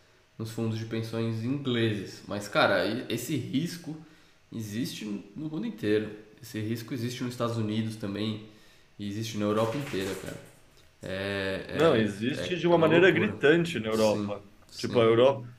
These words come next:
Speaker 2: tipo, por exemplo, a Inglaterra foi a primeira economia das mais desenvolvidas do mundo a, com a inflação subindo, com a energia, et cetera, bater dez por cento, bater dois dígitos.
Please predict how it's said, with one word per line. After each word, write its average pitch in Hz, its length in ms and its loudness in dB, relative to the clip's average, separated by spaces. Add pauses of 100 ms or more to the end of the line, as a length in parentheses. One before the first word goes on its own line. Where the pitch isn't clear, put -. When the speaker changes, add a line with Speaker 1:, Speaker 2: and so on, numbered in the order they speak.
(160)
Speaker 2:
tipo, 135 260 0
por 143 180 8
exemplo, 120 420 8
a 120 60 8
Inglaterra 143 540 6
foi 175 160 6
a 160 40 8
primeira 165 400 4
economia 147 760 6
das 123 220 4
mais 127 240 4
desenvolvidas 123 580 4
do 120 100 0
mundo 147 360 4
a, 156 200 10
com - 220 0
a 131 60 6
inflação 131 460 2
subindo, 131 560 0
com 127 80 4
a 123 40 8
energia, 120 500 4
et 120 100 0
cetera, 151 420 6
bater 147 320 4
dez 147 240 6
por 147 140 -12
cento, 107 340 -2
bater 110 260 2
dois 131 280 4
dígitos. 101 600 -8